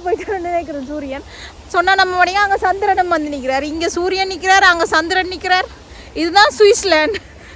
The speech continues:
சந்திரனையும் சூரியனையும் ஒரே நேரத்துல பாக்குறது தான் சுவிட்சர்லாந்து நாட்டுல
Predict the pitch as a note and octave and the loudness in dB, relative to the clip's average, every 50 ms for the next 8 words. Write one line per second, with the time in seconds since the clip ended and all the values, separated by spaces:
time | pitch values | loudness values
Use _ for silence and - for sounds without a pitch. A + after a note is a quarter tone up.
0 | - - - E4+ D#4+ F4 F#4+ G4 G#4 G#4 G#4 G#4 G#4 G#4+ B4+ B4 - G4 G4 G4 | -8 0 2 4 4 4 4 2 4 4 4 4 4 2 2 2 2 2 2 2
1 | G4 F#4+ G4+ G4+ G4+ G4+ G#4 G4 F4+ E4+ F4 F4+ F#4+ G4 F#4+ F#4 F#4 F4+ C#4 F4+ | 2 2 2 2 0 -2 -2 0 2 2 2 2 0 2 2 2 2 2 0 -2
2 | F4 F#4+ - F#4+ D4+ D#4+ E4 C4+ D4+ E4+ F4 F4 F4 F4+ G4 A4+ E5 - - - | -2 0 2 2 2 2 2 0 0 0 0 2 2 2 2 2 0 -2 -10 -20
3 | - - - - - - - - - E4+ F4 - - F#4 F4+ F4 F4+ F4+ E4+ E4 | -20 -20 -20 -20 -20 -20 -14 -10 -6 -4 -4 -4 -2 -2 -2 -2 -2 -2 -4 -4
4 | D#4+ D#4+ D#4+ D#4 D4 D#4 D#4 E4 F4 E4+ - F#4 | -4 -4 -4 -4 -4 -6 -8 -8 -8 -8 -6 -6